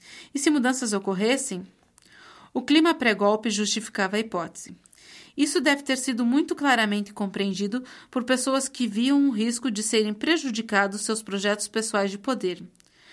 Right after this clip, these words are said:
Ao entusiasmo que alimentávamos, correspondia igual ou superior estupefação e protestos contra a subversão dos valores tradicionais. Eleito prefeito da cidade do Recife em mil novecentos e cinquenta e nove,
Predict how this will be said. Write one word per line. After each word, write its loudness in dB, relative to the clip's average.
Ao 6
entusiasmo 4
que -2
alimentávamos, 0
correspondia 2
igual 2
ou 2
superior 0
estupefação -2
e -6
protestos 0
contra -4
a -2
subversão -2
dos -4
valores 0
tradicionais. -4
Eleito 6
prefeito 2
da 6
cidade 2
do 4
Recife -2
em 2
mil 8
novecentos 2
e -8
cinquenta -2
e 0
nove, 2